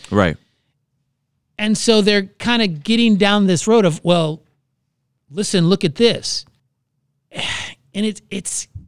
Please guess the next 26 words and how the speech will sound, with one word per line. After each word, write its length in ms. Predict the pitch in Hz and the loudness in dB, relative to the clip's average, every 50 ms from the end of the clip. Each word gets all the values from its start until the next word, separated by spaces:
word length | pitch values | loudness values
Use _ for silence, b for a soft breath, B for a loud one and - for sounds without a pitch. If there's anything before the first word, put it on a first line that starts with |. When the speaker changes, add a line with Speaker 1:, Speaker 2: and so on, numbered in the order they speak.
| _ | _
Speaker 2:
it, 200 | - - - - - _ _ - | -18 -18 -18 -18 -20 _ _ -16
there 260 | 196 170 240 254 254 | -6 0 2 2 2
is 140 | 254 226 175 | 2 0 0
this 500 | 202 214 208 - - - - - - _ _ _ _ _ _ _ _ _ _ _ _ _ _ _ _ _ _ _ _ | 0 0 0 0 -4 -8 -10 -12 -14 _ _ _ _ _ _ _ _ _ _ _ _ _ _ _ _ _ _ _ _
cauldron 880 | - - - 240 233 240 240 226 165 151 151 156 143 135 135 135 127 113 - _ _ _ _ _ _ _ _ _ _ _ _ _ _ _ _ _ _ _ _ _ _ - | -14 -10 -4 -2 0 2 2 2 2 2 2 2 2 2 2 0 0 -2 -6 _ _ _ _ _ _ _ _ _ _ _ _ _ _ _ _ _ _ _ _ _ _ -8
of 320 | 190 196 190 165 156 156 - _ _ _ _ | -4 -2 -2 -2 -2 -4 -8 _ _ _ _
w-, 220 | - 156 165 185 - _ _ _ _ _ _ _ _ _ _ _ _ _ _ _ - - - - | -8 -6 -6 -6 -8 _ _ _ _ _ _ _ _ _ _ _ _ _ _ _ -20 -20 -14 -6
this 160 | - 165 135 | -6 -4 -4
soup 680 | - - - - - - - 277 277 233 180 160 - - | -4 -6 -6 -6 -4 -2 2 6 6 6 4 2 -4 -8
that 240 | - 147 170 170 160 | -6 -2 -2 0 0
is 100 | 170 165 | 0 -2
just 220 | 151 196 175 - | -2 -4 -4 0
mixing, 520 | 175 170 185 202 233 254 - - - 202 180 | 0 2 2 2 2 0 -2 -6 -6 -4 -4
that's 160 | 170 160 - | -4 -4 -4
making 500 | 165 175 185 196 220 214 - - 226 208 | -4 -2 0 0 -2 -4 -4 -4 -2 -2
this, 220 | 196 185 156 - - _ _ _ _ | -2 -2 -4 -6 -10 _ _ _ _
this 280 | 156 151 185 - - | -12 -10 -10 -10 -10
time 340 | - - - 185 170 160 165 | -12 -8 -6 -6 -4 -6 -6
ripe 580 | 156 156 147 147 160 185 185 170 147 - - - - _ _ _ _ _ _ _ _ _ _ _ _ _ _ _ _ _ | -8 -8 -6 -2 0 0 0 0 -2 -4 -6 -12 -16 _ _ _ _ _ _ _ _ _ _ _ _ _ _ _ _ _
for 680 | _ - - - - 202 196 185 175 170 175 170 170 _ _ _ | _ -18 -14 -6 -2 0 2 2 4 2 2 0 0 _ _ _
the 200 | 156 170 196 - | -6 -4 -4 -2
atmosphere 500 | - 190 208 - 196 175 - - 185 165 151 | -2 -4 -4 -2 -4 -4 -4 -2 -2 -2 -2
of 100 | - - | -2 -2
prophecy 460 | 175 151 135 - - 131 - 151 131 | -4 -4 -4 -6 -10 -10 -8 -6 -6
to 60 | 127 | -6
happen. 260 | 123 123 - - - | -8 -8 -14 -18 -20